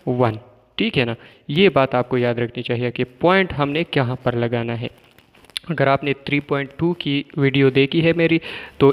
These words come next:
इसमें मैंने आपको characteristic निकालने का एक तरीका सिखाया था कि हमें point जहाँ पर given हो उससे हमने कितना move करना है, left की side या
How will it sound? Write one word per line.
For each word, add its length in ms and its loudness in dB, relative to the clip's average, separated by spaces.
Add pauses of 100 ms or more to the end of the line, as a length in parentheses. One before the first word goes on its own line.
इसमें 260 2
मैंने 300 2
आपको 300 2
characteristic 600 0
निकालने 440 0
का 120 -2
एक 120 -2
तरीका 340 -2
सिखाया 400 0
था 160 -2 (360)
कि 80 4
हमें 340 2 (200)
point 420 2
जहाँ 340 2
पर 120 4
given 360 2
हो 220 -4 (380)
उससे 400 0
हमने 440 0
कितना 600 -2 (460)
move 380 2 (180)
करना 280 2
है, 220 2 (100)
left 340 0
की 120 0
side 300 2
या 280 0